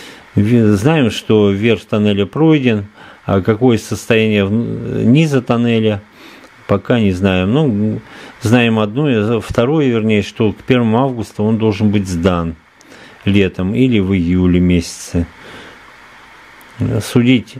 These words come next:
отставание от графика есть ли или все в порядке, пока не можем, потому что не видим. Ну и вот здесь, видите, этот участок от эстакады двухпутной и до тоннеля практически,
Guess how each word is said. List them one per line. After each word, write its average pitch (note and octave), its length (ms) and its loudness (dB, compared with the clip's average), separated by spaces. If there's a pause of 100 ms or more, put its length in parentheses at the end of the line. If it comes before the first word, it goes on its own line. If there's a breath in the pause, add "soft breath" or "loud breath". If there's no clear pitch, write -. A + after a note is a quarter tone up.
(300 loud breath)
отставание A2+ 760 0
от G2+ 100 -2
графика G#2+ 480 -2
есть A#2 400 -2
ли G2+ 140 0
или G2+ 180 2
все G2 240 -2
в - 80 -8
порядке, B2 500 -2
пока F#2+ 320 -4
не G#2 140 4
можем, F2 460 2 (360 loud breath)
потому G#2+ 320 0
что - 160 -4
не F#2 160 4
видим. E2+ 420 2 (280 loud breath)
Ну E3+ 140 4
и C#3+ 80 4
вот B2 240 2
здесь, G#2+ 340 -2
видите, A2 480 -2 (320 loud breath)
этот G#2 320 0
участок A2 680 -4
от A2 280 -2 (1400 loud breath)
эстакады B2+ 640 0
двухпутной A2+ 800 0
и C#3 120 0
до G#2+ 220 2
тоннеля B2 460 0
практически, A2+ 720 -4